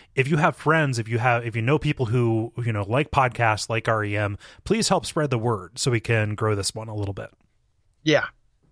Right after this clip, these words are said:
Speaker 2: Yeah. So the, yeah, this is, uh, you know, this is the, the, would be like an S O S if we were more mercenary.
Speaker 1: Yeah.
Speaker 2: You know, like, would be a save our show kind of situation.
Speaker 1: <laughs> Right.
Speaker 2: Fundraiser thing, but, like, we like doing it, and it's been such a joy to, like, go back and,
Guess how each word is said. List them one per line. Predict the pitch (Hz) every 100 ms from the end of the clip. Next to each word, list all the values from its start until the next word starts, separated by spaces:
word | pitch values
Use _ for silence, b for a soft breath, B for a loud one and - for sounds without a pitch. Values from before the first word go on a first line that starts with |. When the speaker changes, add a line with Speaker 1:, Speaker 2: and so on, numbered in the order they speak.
| -
Speaker 2:
Yeah. | - -
So | -
the, | 165 190
yeah, | 160
this | 139 196
is, | 220 180
uh, | 175 151 135
you | 151
know, | 139
this | 127 151
is | 160 135
the, | 127 123 123 123 123 -
the, | 165
would | 160 170
be | 165
like | 147
an | 143
S | 131 127
O | 127
S | 120 117
if | 120
we | 123
were | 120
more | 123 120
mercenary. | 117 117 - - 123 - _ -
Speaker 1:
Yeah. | 123 - _ _ _
Speaker 2:
You | 139
know, | 127
like, | 120 123
would | 120
be |
a | 123
save | 123 123
our | 120
show | 117 123
kind | 120 127
of | 123
situation. | 131 139 131 139 135
Speaker 1:
<laughs> | 160
Right. | 147 113 113 B B -
Speaker 2:
Fundraiser | 302 240 196 185
thing, | 196 185
but, | 175 151
like, | 160 147
we | 175 170
like | 170 156
doing | 156 143
it, | 139
and | 127
it's | 131 -
been | 135 123 123
such | - 156
a | 131
joy | 127 123
to, | 127
like, | 117
go | 117 120
back | 120 117
and, | 120 113